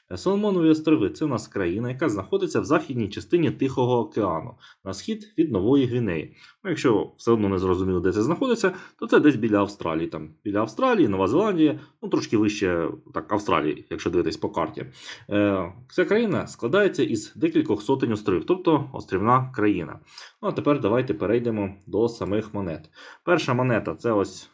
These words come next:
е, номіналом два центи. М, е, бачимо ось таку якусь райську птичку, е, чи, можливо, це якесь божество. Е, номінал два центи. Е,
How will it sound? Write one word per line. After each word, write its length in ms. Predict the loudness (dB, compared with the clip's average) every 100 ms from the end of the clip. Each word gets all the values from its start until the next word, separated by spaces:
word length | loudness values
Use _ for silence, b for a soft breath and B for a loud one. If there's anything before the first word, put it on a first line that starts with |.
| -12
е, 140 | -8
номіналом 640 | -4 -2 0 2 0 -4 -12
два 260 | -6 -2 -2
центи. 640 | -2 -4 -2 2 2 2 -4 b b b b _ -8
М, 360 | -4 -2 -4 B B B B B B _ -20 -20 _ b b b b -10
е, 140 | -4 2
бачимо 640 | 4 4 2 -2 -4 -6
ось 100 | -8
таку 300 | -8 -6 0
якусь 380 | 0 0 -6 -6 0
райську 380 | 4 4 0
птичку, 640 | -4 0 0 2 4 4 2 B B B -8
е, 260 | -4 -4 -4
чи, 160 | -4
можливо, 300 | -2 2 2
це 100 | 2
якесь 400 | -2 -2 -4 -12 -6
божество. 600 | -2 -2 0 2 4 2 -4 b b b b
Е, 180 | -8 -4
номінал 580 | 0 0 2 2 2 -2 -8
два 260 | -2 2 2
центи. 600 | 2 0 0 0 -2 -2 B B B _
Е, 340 | -4 -2 -2